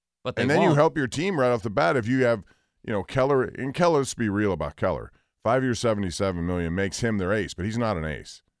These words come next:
Speaker 2: He
Speaker 1: No,
Speaker 2: is,
Speaker 1: he's not.
Speaker 2: he's a
Speaker 1: I agree with
Speaker 2: third
Speaker 1: you.
Speaker 2: or it's, you know, second, third kind of guy. If he can give you what he gave you last year, a couple hundred innings, a, you know, a couple,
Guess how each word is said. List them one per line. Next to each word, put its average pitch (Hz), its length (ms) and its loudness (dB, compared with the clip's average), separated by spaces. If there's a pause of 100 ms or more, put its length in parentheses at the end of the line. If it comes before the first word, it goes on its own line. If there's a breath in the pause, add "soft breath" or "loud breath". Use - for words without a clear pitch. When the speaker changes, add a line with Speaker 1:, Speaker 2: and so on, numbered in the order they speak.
(220)
Speaker 2:
He 110 120 -2
Speaker 1:
No, 127 140 4
Speaker 2:
is, 117 120 -2
Speaker 1:
he's - 40 -6
not. 123 140 4
Speaker 2:
he's 123 160 0
a 104 60 0
Speaker 1:
I 98 80 0
agree 127 240 2
with 123 80 4
Speaker 2:
third 110 140 0
Speaker 1:
you. - 460 -10
Speaker 2:
or 104 160 2
it's, - 260 -10
you 131 60 -2
know, 95 100 0
second, 117 480 -2
third 110 220 -2
kind 90 140 -4
of 87 60 -6
guy. 92 180 -2 (260 soft breath)
If 92 120 -6
he 104 60 -4
can 104 100 -2
give 131 160 2
you 151 80 2
what 143 80 2
he 123 60 -4
gave 120 180 0
you 107 120 0
last 95 260 -2
year, 110 120 -4
a - 220 -16
couple 101 240 -4
hundred 104 320 -2
innings, 104 340 -2
a, 87 40 -8
you 78 220 -10
know, 76 100 -6
a 76 40 -10
couple, 95 420 -6